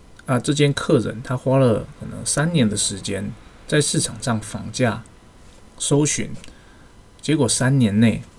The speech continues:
都没有人可以做出这样的设备给他，你不觉得其中有一点蹊跷吗？呃，业务想了一下说：“对，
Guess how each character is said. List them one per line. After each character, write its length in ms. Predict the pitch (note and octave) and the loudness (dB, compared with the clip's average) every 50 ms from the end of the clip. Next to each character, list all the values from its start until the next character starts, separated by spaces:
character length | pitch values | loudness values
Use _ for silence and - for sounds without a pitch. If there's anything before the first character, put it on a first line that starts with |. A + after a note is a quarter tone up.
| - - - - - - - | -20 -20 -20 -20 -20 -8 0
都 180 | - D#3+ E3 E3 | 4 4 6 6
没 280 | D#3 C3+ B2 A#2+ C#3 | 8 8 8 6 6
有 140 | D#3 C#3 G2+ | 4 2 0
人 200 | G#2 E2+ E2 - | -2 -4 -8 -8
可 160 | - - - | -10 -8 -6
以 140 | G#2+ G2+ F#2 | -6 -6 -6
做 200 | F2+ - A2 G#2+ | -8 -6 -6 -6
出 160 | - - G2+ | -6 -8 -8
这 100 | F#2+ G#2 | -8 -8
样 120 | G2 F#2+ F#2 | -8 -8 -6
的 60 | G2 | -6
设 200 | - - A2 G2+ | -4 -4 -4 -4
备 140 | F#2+ F2+ E2+ | -6 -8 -12
给 160 | - - - | -14 -16 -16
他， 200 | - - - - - - - - - - - - - | -14 -12 -12 -12 -14 -16 -20 -20 -20 -20 -20 -20 -16
你 120 | - - G#2 | -12 -12 -4
不 120 | - D#3 | -2 -2
觉 160 | B2+ - G#2 | 0 0 -2
得 140 | - - - | -4 -4 -6
其 200 | - - - G#2+ | -6 -6 -6 -4
中 260 | - - A2 A2 A2 G#2+ - | -2 -2 0 0 0 -2 -6
有 160 | - - - | -8 -10 -10
一 40 | F2+ | -10
点 200 | F2 - - - | -10 -12 -10 -10
蹊 260 | - - - - G3+ | -10 -8 -8 -8 -8
跷 240 | - - - G2+ - | -6 -4 -4 -4 -6
吗？ 120 | G#3 - - - - - - - - - - - - - - - - - - - - - - - - - - - - - - - - - | -8 -12 -16 -18 -20 -20 -20 -18 -16 -12 -10 -10 -10 -10 -12 -16 -20 -20 -20 -20 -20 -20 -20 -20 -20 -20 -20 -20 -20 -20 -20 -18 -12 -10
呃， 220 | A2 G#2 G2 - - | -8 -8 -8 -6 0
业 160 | D#3 D3+ C3+ | 4 6 6
务 260 | C3 C#3 C#3 B2 G#2+ A2 - - - - - - | 8 8 6 6 4 0 -4 -12 -20 -20 -16 -12
想 220 | - - - - | -10 -10 -10 -10
了 60 | F#2+ | -10
一 40 | G#2 | -8
下 180 | - A#2+ G#2+ G#2 | -6 -6 -4 -6
说 320 | - - G#2+ G2+ A2+ C3+ - - - - | -6 -6 -6 -8 -8 -10 -12 -16 -10 -4
：“对， 200 | - F3+ C3 - | 0 0 0 0